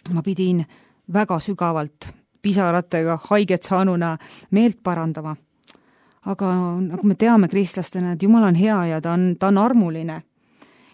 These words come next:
Ja John Bevere ütleb ka oma raamatus, et tegelikult, et, et kristlase elu ei ole kerge, absoluutselt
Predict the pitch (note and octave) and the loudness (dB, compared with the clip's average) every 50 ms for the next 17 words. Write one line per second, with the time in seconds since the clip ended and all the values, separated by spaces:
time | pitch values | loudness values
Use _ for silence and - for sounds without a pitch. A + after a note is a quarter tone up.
0 | _ - F#3+ F#3 F3+ F3 E3+ E3 E3 - A3 - _ _ _ - B3 B3+ - _ | _ -12 -10 -8 -8 -8 -8 -10 -10 -14 -16 -20 _ _ _ -20 -20 -20 -20 _
1 | - - A3+ A#3 B3 A#3 G3 F#3+ F#3+ G#3 G#3 G3 F#3+ F#3 - G3 E3+ - G#3 G#3 | -10 -4 0 2 2 4 2 2 0 0 0 -2 -2 -4 -4 -6 -6 -2 -2 0
2 | G3+ G3 F#3+ G3+ G#3 G3 F3 - - F#3 E3+ E3+ F3 E3+ - F#3+ F#3 F#3+ E3+ E3 | 0 0 0 0 0 -2 -4 -6 -8 -10 -10 -8 -8 -8 -6 -6 -4 -6 -6 -6
3 | F3 E3+ - F3 E3 - _ - - - F3+ F3 - - F3+ A3+ B3+ A#3+ - F#3+ | -8 -10 -8 -8 -10 -10 _ -20 -20 -18 -18 -18 -12 -4 -2 -2 -2 -2 -2 -4
4 | F3 F3+ G3 G#3 G#3 F#3+ F3+ F#3 G3+ G#3 F#3+ F3 D3 F3 E3+ D#3+ D3+ D3 D#3 E3 | -2 -2 0 0 0 0 0 0 0 -2 -2 -2 -4 -6 -8 -8 -8 -10 -12 -14
5 | D#3 - - F3+ - - A#3+ C4 C4+ A3 - F3+ | -14 -14 -14 -10 -6 -4 -2 -2 -2 -4 -4 -4